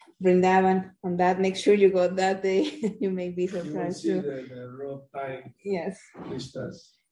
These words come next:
Speaker 1: That's nice.
Speaker 2: from the hand of Radharani.
Speaker 1: Radharani.
Speaker 2: Actually, actually, uh, the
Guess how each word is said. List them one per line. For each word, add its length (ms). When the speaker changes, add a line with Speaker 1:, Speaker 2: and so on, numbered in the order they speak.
Speaker 1:
That's 640
nice. 240
Speaker 2:
from 220
the 80
hand 200
of 80
Radharani. 500
Speaker 1:
Radharani. 800
Speaker 2:
Actually, 1000
actually, 680
uh, 680
the 140